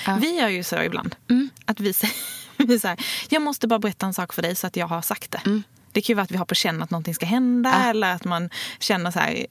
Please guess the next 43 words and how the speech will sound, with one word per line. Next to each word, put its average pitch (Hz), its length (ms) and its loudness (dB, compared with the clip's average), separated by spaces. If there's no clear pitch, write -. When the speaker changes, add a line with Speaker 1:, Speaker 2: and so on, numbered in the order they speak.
Speaker 2:
ja, 175 220 0
vi 208 420 -2
har 247 120 2
någonting 196 380 0
på 175 60 -4
känn - 160 -2
och - 60 0
jag 226 80 4
måste 214 200 -2
bara 180 100 -2
säga 160 200 -2
det 170 60 -2
högt. - 320 -10
Speaker 1:
Mm. 233 200 4
Speaker 2:
Och 214 140 4
jag 220 120 0
tror 196 220 -2
väldigt 233 220 0
mycket 180 220 -6
på 160 60 0
det. - 80 -6
Speaker 1:
Mm. 220 160 2
Speaker 2:
Överlag. 202 340 2
Speaker 1:
Ja, 202 60 0
jag 190 200 -2
med. 170 200 -4
Jag 196 100 -2
tror 196 200 0
det 170 140 -4
s-, - 280 -6
s-, - 500 -4
sänder 190 300 0
ut 175 280 -2
i 165 140 -2
universum 175 560 -2
och 165 60 -2
det 165 100 -4
tar 147 520 -2
en 165 180 -2
spin 254 400 0
runt 175 320 -4
i 165 80 0
universum 190 480 -2